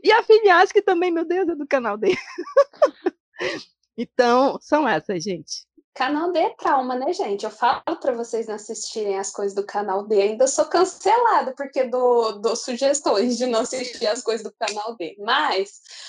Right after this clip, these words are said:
Speaker 2: falando sobre as séries canceladas, a primeira coisa que eu queria falar é que uma,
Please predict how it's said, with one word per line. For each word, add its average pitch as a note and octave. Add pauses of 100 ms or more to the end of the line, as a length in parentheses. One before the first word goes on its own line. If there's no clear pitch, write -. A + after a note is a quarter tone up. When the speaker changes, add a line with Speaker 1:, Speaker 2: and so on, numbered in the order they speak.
(140)
Speaker 2:
falando B3
sobre A#3+
as A3
séries G#3
canceladas, G#3+
a -
primeira B3+
coisa C4
que -
eu B3
queria A#3
falar A3+
é B3+
que A#3+
uma, B3